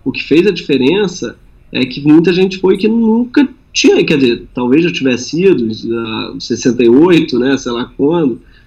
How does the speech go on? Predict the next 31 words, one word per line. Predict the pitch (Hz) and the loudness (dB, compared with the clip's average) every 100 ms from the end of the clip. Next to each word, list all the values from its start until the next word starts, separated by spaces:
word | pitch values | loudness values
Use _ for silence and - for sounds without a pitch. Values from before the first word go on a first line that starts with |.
| - | -6
mas | 123 135 | 2 4
não | 160 165 | 6 6
ia | 170 190 | 6 2
pra | 165 139 | 0 -4
rua | 131 151 131 | -2 -2 -4
há | 135 | 0
muito | 139 131 135 135 135 135 147 160 - _ _ | 2 4 4 6 4 2 -2 -4 -6 _ _
tempo. | 135 131 110 - - - _ _ _ _ - | 0 2 0 -6 -18 -20 _ _ _ _ -8
E | 117 120 | -2 0
acho | 123 - | -2 -2
que | |
essa | 131 131 | -2 2
daí | 139 | 0
que | 147 | 2
é | |
a | |
grande | 151 151 | 0 0
diferença. | - 143 131 | 0 2 2
Uma | 131 135 127 131 | 2 2 4 4
manifestação | 139 143 131 135 | 2 -2 -2 2
muito | 139 170 | 4 2
rural, | 165 165 131 131 170 180 - - _ _ _ _ | 2 2 2 0 -4 -6 -14 -20 _ _ _ _
muito | - 127 135 - 139 131 | 0 2 2 4 4 6
mais | 135 127 | 4 2
velha | 110 123 156 190 151 | -2 -2 0 0 -2
do | 120 | -4
que | - 123 117 113 110 - - - - - | -2 0 0 0 -4 -8 -14 -18 -16 -12
costuma | 113 - 117 113 | -12 -4 -2 0
ser, | - 139 180 180 - _ _ _ - | 2 2 2 -2 -14 _ _ _ -2
não | 123 | 0
é? | 165 | 2